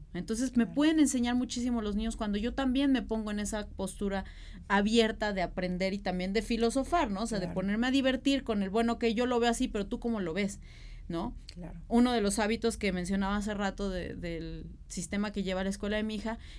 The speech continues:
Speaker 1: es buscar primero entender para luego ser entendido. Y de verdad, cuando te pones a analizar eso, dices, es que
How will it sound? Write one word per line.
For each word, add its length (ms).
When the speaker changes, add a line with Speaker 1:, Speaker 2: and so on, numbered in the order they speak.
Speaker 1:
es 160
buscar 360
primero 300
entender 420
para 200
luego 260
ser 180
entendido. 760
Y 140
de 100
verdad, 340
cuando 320
te 140
pones 360
a 60
analizar 480
eso, 240
dices, 320
es 160
que 200